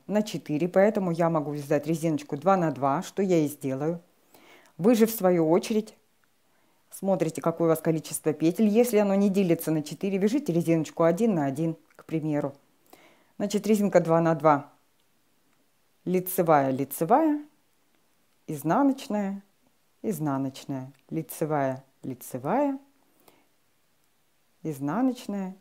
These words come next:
изнаночная. Так вы вяжете по кругу той высоты резинку, которая вам необходима, ко-, ну, которая вам приемлема, которую вы бы вы хотели видеть.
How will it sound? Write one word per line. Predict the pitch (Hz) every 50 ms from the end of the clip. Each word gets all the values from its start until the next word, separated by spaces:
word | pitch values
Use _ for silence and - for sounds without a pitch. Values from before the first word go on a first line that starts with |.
| _
изнаночная. | - 175 165 160 156 143 135 135 139 135 135 - - 147 139 127 123 120 _ _ _ _ - - - - _ _ _ _
Так | - 226 220 220 220
вы | 208 202
вяжете | 202 214 196 180 196 180 - 185
по | 180 185 185
кругу | 185 - 220 302 320 269 214 175 147 131 - - - _ _ _ _ _
той | - 247 277 277 254
высоты | 208 208 208 - - 196 190 - 214
резинку, | 196 180 190 170 220 277 294 285 240
которая | 214 214 196 - 220 220 208
вам | 190 202 196 202
необходима, | 202 190 180 175 - - 185 185 170 175 151 147 135
ко-, | - 185 185 -
ну, | - 214 262
которая | 247 262 262 262 262 254 240
вам | 220 233 214 202 190 - - - 170 - - - - - - 156 -
приемлема, | - 202 196 190 196 185 170 147 147 139 139
которую | 131 165 170 - 185 180 175
вы | 170 165
бы | 156 180 175
вы | 170 160
хотели | 160 175 170 170 - 165 151 151
видеть. | 143 151 143 127 135 - -